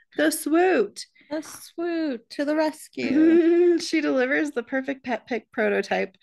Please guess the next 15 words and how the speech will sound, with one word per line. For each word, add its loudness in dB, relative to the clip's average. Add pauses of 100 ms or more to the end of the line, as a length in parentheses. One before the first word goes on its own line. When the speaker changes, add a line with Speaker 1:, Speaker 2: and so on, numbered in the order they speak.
(340)
Speaker 1:
wearing 2
the 0
swoot, -4
and -2
Lori 2
has -2
already -2
given -4
up -4
on -8
whatever -2
their -4
pitch -10
was -10
for, -6